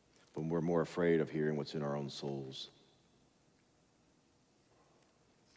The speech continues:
Don't be afraid. It's there that Jesus shows up. Strive f-, for that, that place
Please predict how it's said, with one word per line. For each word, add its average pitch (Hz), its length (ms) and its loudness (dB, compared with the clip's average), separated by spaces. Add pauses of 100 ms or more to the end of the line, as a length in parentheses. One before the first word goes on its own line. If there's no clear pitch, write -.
(960)
Don't 76 140 -12
be 92 80 -12
afraid. 78 400 -6 (1600)
It's - 100 -16
there 104 300 4
that 85 160 0
Jesus 82 360 -4
shows 80 300 -6
up. 76 260 -8 (2000)
Strive 104 480 4
f-, - 160 -10 (260)
for - 100 -6
that, - 440 0 (1600)
that - 200 0
place - 720 -2